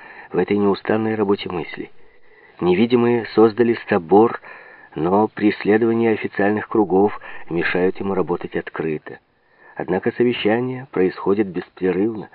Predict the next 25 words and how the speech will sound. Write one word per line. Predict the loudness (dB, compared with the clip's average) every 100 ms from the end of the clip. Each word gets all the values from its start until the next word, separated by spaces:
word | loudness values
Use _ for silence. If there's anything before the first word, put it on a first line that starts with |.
| -20 -20 -20 -18 -14 -4
Он | -2 -2
с | -2
одинаковым | 0 0 2 0 0 -2
энтузиазмом | -6 0 2 0 0 -4 2
трудится | 2 2 0 2
во | 4
всех | 2 2 2 2
концах | 0 0 0 -2 -2 -4
цивилизованного | -2 2 2 4 2 2 -4 -4
мира. | -4 -6 -10 _ _ _ _ _ _
Тайные | 0 2 2 0
сношения | -4 -4 -2 0 2 -2
приносят | 0 0 2 0 -4
зёрнышки | 0 0 2 -2 -4 -4
на | -2 -2
гумно, | 0 0 2 0 -2 -8 -20 -20 -18
когда | -6 -6 2 2 2
они | 0 -4 -4
созревают, | -4 0 0 2 0 0 -2
и |
разбрасывает | -2 -2 0 0 -2 -4 -4 -2 -4
их | -6 -6
по | -2
полям | 0 0 -2
человечества, | -4 -4 0 0 0 -8 -6